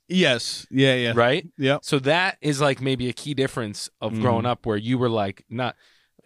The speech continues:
Speaker 2: not the popular brother, but you were the brother that was leading the way.
Speaker 1: Right.
Speaker 2: So Matt was always kinda laughing things off, which his personality is pretty
Speaker 1: Yes, it
Speaker 2: close
Speaker 1: is
Speaker 2: to that,
Speaker 1: like that,
Speaker 2: right?
Speaker 1: yeah.
Speaker 2: So I thought about that, and I'm like, "Oh, that ma-,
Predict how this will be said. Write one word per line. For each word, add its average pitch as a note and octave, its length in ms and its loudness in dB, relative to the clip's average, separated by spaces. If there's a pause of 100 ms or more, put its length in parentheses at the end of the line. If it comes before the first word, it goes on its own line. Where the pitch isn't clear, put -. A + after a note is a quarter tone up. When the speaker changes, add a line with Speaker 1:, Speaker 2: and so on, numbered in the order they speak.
(120)
Speaker 2:
not A#2 200 -8
the G2 80 -12
popular G#2 500 -8
brother, F2 260 -12
but A2 120 -8
you C#3 140 -2
were D#3 80 -2
the C3+ 100 -4
brother B2 360 -2
that A2+ 100 -2
was G2+ 140 -12
leading A#2 280 -6
the A2 80 -10
way. A#2 460 -6
Speaker 1:
Right. G2 300 -6
Speaker 2:
So B2 160 -2
Matt B2+ 340 -4
was A#2 180 -6
always A2 300 -2
kinda A2+ 220 -8
laughing G2+ 380 -6
things G#2 200 -12
off, G2+ 200 -2
which G2+ 280 -8
his A#2 180 -8
personality A#2 520 -8
is E2+ 60 -14
pretty G#2+ 160 -4
Speaker 1:
Yes, F#2 80 -8
it - 20 -10
Speaker 2:
close A2+ 140 -2
Speaker 1:
is A2 40 -2
Speaker 2:
to G#2 60 -8
that, A2 60 -2
Speaker 1:
like G2+ 100 -4
that, G2 60 -6
Speaker 2:
right? A#2+ 140 -4
Speaker 1:
yeah. G2 140 -6 (300)
Speaker 2:
So - 160 -4
I D3+ 140 2
thought E3+ 300 2
about C3 260 -2
that, G2 260 -6
and G#2+ 80 -14
I'm G#2 80 -12
like, A2 120 -12
"Oh, D3+ 120 -6
that A2+ 100 -12
ma-, A2 200 -12